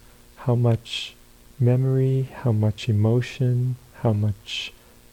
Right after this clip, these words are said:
wisdom, and we can get very interested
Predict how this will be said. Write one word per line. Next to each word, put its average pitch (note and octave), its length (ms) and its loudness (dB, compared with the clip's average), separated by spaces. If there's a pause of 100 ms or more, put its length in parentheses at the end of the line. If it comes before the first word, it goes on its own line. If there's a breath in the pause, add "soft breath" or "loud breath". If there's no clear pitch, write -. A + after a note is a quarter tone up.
wisdom, B2 560 2 (1400 loud breath)
and C3 180 -4
we B2+ 80 -2
can B2+ 280 -6
get C3 180 -6 (100)
very D#3+ 340 -2 (100)
interested D3 680 -2